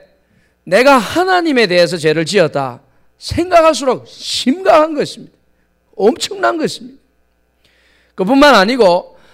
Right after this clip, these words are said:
자기가 아무리 "나는 사람에게 죄를 지은 적이 없어요. 나는 사람과 일생 얘기해 본 적도 없고 혼자 숲속에 살아서 아무 사람도 평생에 만나지 않고 사람에게 죄를 지은 적이 없어요." 할지라도 사람이 죄인일 수밖에 없는 것은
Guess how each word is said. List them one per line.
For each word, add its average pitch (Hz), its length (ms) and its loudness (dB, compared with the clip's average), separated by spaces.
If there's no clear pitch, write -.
자기가 240 540 0
아무리 285 580 0
"나는 233 220 0
사람에게 202 440 -2
죄를 175 220 -4
지은 180 280 0
적이 151 220 -4
없어요. 135 420 -8
나는 247 260 4
사람과 254 400 4
일생 269 320 0
얘기해 220 340 2
본 226 180 -2
적도 214 220 -2
없고 196 180 -6
혼자 294 500 0
숲속에 220 440 -4
살아서 175 500 -2
아무 240 360 2
사람도 247 380 2
평생에 247 440 -4
만나지 226 440 0
않고 170 340 -2
사람에게 226 500 4
죄를 196 240 -2
지은 220 260 -4
적이 170 260 -8
없어요." 226 640 4
할지라도 202 640 2
사람이 185 540 -2
죄인일 175 440 -4
수밖에 165 400 -4
없는 151 260 -4
것은 151 240 -6